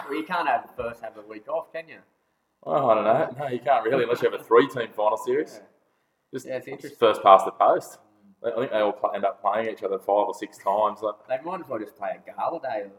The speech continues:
Speaker 2: oh, the, the
Speaker 1: something
Speaker 2: draw,
Speaker 1: like
Speaker 2: the
Speaker 1: that.
Speaker 2: draw's been really unique. The first four rounds, uh, the team. So I think round one, Singleton might. I think they, they played Denman and beat Denman, and then round two, Denman played Singleton. So they played each other two weeks in a row. So round six is the first time that they haven't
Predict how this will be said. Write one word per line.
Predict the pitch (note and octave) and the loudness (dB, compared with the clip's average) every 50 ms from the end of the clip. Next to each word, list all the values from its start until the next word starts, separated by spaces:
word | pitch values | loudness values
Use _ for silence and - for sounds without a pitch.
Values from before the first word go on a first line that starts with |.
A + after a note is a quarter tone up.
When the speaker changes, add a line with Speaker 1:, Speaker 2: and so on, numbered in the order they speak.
| _ _ - - | _ _ -16 -8
Speaker 2:
oh, | A#2+ B2 A#2+ | -2 0 0
the, | B2 B2+ | 0 0
the | B2 | -2
Speaker 1:
something | B2 B2 - | -2 0 2
Speaker 2:
draw, | B2 C3 - - | 4 6 6 6
Speaker 1:
like | A2+ A#2 | 4 2
Speaker 2:
the | A#2 | 0
Speaker 1:
that. | - | 2
Speaker 2:
draw's | A2+ A#2+ B2+ C3 B2 | 4 4 4 4 2
been | - B2+ A#2+ A2+ | 0 -2 -2 0
really | A2 G#2+ G2+ G2 F#2+ | -2 -2 -2 -2 -4
unique. | F#2+ F#2 F#2 F#2+ G#2 G2+ - | -6 -6 -6 -8 -8 -8 -10
The | G#2 | -12
first | - - A#2+ B2 B2+ A#2+ - - | -6 2 2 2 2 2 -4 0
four | - A2+ G#2 F#2+ F#2 F#2 | 0 2 4 4 4 4
rounds, | F#2+ G2+ G#2 G2+ F#2+ F#2+ F#2+ F#2+ - - - - _ _ _ G2 | 2 0 0 -2 -2 -2 -2 -4 -8 -20 -20 -20 _ _ _ -6
uh, | G2 F#2+ F#2+ F#2+ F#2+ F#2+ | -2 0 2 2 2 2
the | G2 - | 0 -4
team. | - - G#2 G#2 G#2 G#2 G2+ G2+ _ _ _ _ _ _ _ _ | -8 -10 -10 -10 -8 -10 -12 -14 _ _ _ _ _ _ _ _
So | - - F#2+ F#2+ G2 | 0 4 6 6 6
I | - | 6
think | G#2+ G#2 G#2 - _ _ _ _ _ _ _ _ _ _ | 4 -2 -4 -8 _ _ _ _ _ _ _ _ _ _
round | G2 G2 G2 G2 G2 F#2+ | -6 -2 0 0 0 2
one, | G2 G2 G2+ G2+ F#2+ G2 G2 G2 - _ _ | 4 4 6 6 4 2 -2 -10 -12 _ _
Singleton | - - G#2 G2 G2 G2 F#2+ F#2+ | -14 -12 -10 -8 -6 -6 -6 -2
might. | F#2+ F#2+ F#2+ F#2+ F#2+ - - - | 2 4 4 4 4 2 -4 -12
I | G2 | -12
think | G2+ F#2 | -10 -6
they, | G2 F#2+ - _ - G2+ | -6 -6 -6 _ -6 -6
they | G2 | -4
played | - G#2 G2 G2 - | -2 -2 -2 -2 -2
Denman | G2 F#2+ G2 G2 F#2 F#2 | -6 -6 -6 -6 -8 -6
and | - | 0
beat | F#2+ F#2+ F#2 - | 0 0 0 0
Denman, | G2+ G2+ G2+ G2 F#2+ F#2+ | -4 -4 -2 -4 -8 -8
and | G2 | -8
then | F#2+ G2 | -10 -8
round | G2+ G2 F#2+ F#2+ F#2+ | -6 -6 -6 -6 -8
two, | - - G2+ G2 G2 F#2+ F#2 - | -6 -4 -2 -2 -2 -4 -4 -8
Denman | G2+ G2 G2 G2 F#2+ F#2 - | -8 -8 -8 -10 -14 -8 -4
played | G2 F#2 - - | -4 -4 -4 -6
Singleton. | G2+ G2 F#2+ F#2+ F2+ F2 _ _ _ _ _ _ _ - | -12 -12 -10 -10 -10 -10 _ _ _ _ _ _ _ -6
So | F#2 | -6
they | F#2 | -6
played | - A2 A2 G#2+ G#2 | 4 4 4 4 4
each | G2 - | 0 -2
other | G#2 F#2+ F#2+ | 0 -2 -2
two | - - G2+ F#2 | -2 -2 -4 -2
weeks | F#2+ F#2+ F#2+ - | -2 -2 -4 -6
in | F#2+ | -6
a | F2+ | -2
row. | G2 G2+ G2+ | 0 0 0
So | - G#2 G#2 - _ _ _ _ _ _ - | -2 -4 -14 -14 _ _ _ _ _ _ -8
round | G#2 A2 A2 G#2 G2 | -4 -2 -2 -2 -2
six | - - A2 G#2 - - F#2+ | -4 -6 -6 -8 -8 -12 -16
is | F2+ | -8
the | G2 F#2+ | -8 -8
first | F#2+ G2+ G2+ G2 F#2+ - - | -4 -2 -2 -2 -2 -2 0
time | G2 F#2+ F#2+ F#2 | 2 2 2 2
that | G2 F#2+ - | 0 -4 -6
they | F#2 F#2 | -2 0
haven't | G2 F#2+ F#2 F#2+ F#2+ | 0 2 2 0 -6